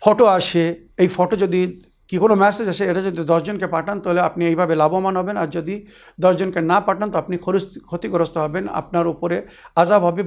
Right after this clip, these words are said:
বহু ভয় দেখানো হয়। মনে রাখবেন, এটা just ইমোশনাল ব্ল্যাকমেল। আল্লাহর নাম লেখা থাকবে, এই দশটি আল্লাহর নাম যদি আপনি দশ জনকে পাঠান, কি বিশ জনকে, কি একশো জনকে পাঠান, তো আপনি ধনী হয়ে যাবেন, আপনার সমস্ত মনোকামনা আশা পুরো হয়ে যাবে,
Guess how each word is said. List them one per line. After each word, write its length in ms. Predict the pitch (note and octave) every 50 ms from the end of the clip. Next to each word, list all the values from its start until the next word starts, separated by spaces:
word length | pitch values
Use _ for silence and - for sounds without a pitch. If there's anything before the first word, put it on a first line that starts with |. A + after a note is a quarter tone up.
| D3 C3+ D3
বহু 200 | F#3+ G3 F#3+ C4 C4+
ভয় 240 | G#3+ F3+ - G#3+ G3
দেখানো 340 | F3+ G3 F3 E3+ E3 D#3+ D#3 C#3+
হয়। 140 | C#3+ C#3 - - _ _ _ _ _ _ -
মনে 220 | F3+ F#3+ G#3 G#3+ G3+
রাখবেন, 340 | F#3 F3 D#3+ D#3+ E3+ F#3+ G3+ - -
এটা 240 | F3+ E3 D#3 F#3+ F#3 F3+ F3+ -
just 280 | - F#3+ G#3+ G#3+ G#3+ - - -
ইমোশনাল 500 | - F#3+ F#3+ G3+ F#3+ - - G3+ G3 F#3 D#3+ D3
ব্ল্যাকমেল। 480 | E3+ E3+ D#3 - - D#3+ D3+ D3+ C#3 - D3+ - _ _ _ _ _ _ _ _ _ _ _ _ _ _ _ _ _ _ _ _ _ _ _ _ _ _ _ _ _ _ _ _ _ _ _ _ _ _ _ _ _
আল্লাহর 300 | B3+ A3+ A#3+ A3 A3 G#3+ G#3
নাম 80 | G#3+ G#3+ G3+
লেখা 180 | F#3+ F#3 G3+ F#3
থাকবে, 360 | - E3+ D#3+ D#3+ D#3 F3+ G#3+ B3 C4 - _ _ _ _ _ _ _ _ _ _
এই 120 | - G#3 G#3
দশটি 300 | F#3 G3 F#3 F#3+ - G#3+
আল্লাহর 280 | F#3 F3+ F#3 F#3+ F#3 F#3
নাম 140 | F3 F#3+ G#3+
যদি 180 | G3+ F#3+ F#3 F#3+
আপনি 280 | F3 E3 - F#3 G3 G3+
দশ 160 | E3+ E3 E3 D#3+
জনকে 260 | D#3+ G3 G3 E3 F3
পাঠান, 280 | - D#3+ D#3+ - F#3+ F#3
কি 120 | F#3 F3+ E3
বিশ 200 | D3 D3+ G3 F3+
জনকে, 240 | D#3+ F#3 F3 E3+ E3
কি 100 | D#3 -
একশো 200 | E3+ D#3 - -
জনকে 180 | F#3 F#3 F3+ F3
পাঠান, 280 | - E3 D#3+ D#3+ G3 G3+ G3
তো 40 | G3
আপনি 220 | D#3 - - F3+ F#3+ G3+ G3 - - - - _ -
ধনী 240 | C#3 D3+ E3+ G#3 A3+
হয়ে 200 | A3+ G3+ F3+ E3+
যাবেন, 240 | D3 D#3 D3+ D3+ D#3+
আপনার 260 | E3 F3 - - F#3 D#3+
সমস্ত 300 | - - F#3+ G3 F#3+ -
মনোকামনা 520 | F3 E3+ E3+ F3+ F3+ - F3 E3 F3 F3+ E3+
আশা 180 | E3 - G3
পুরো 240 | F3+ - F#3+ G3+ G3
হয়ে 160 | G3 F3 E3+ D#3
যাবে, 180 | D#3 D3 C#3+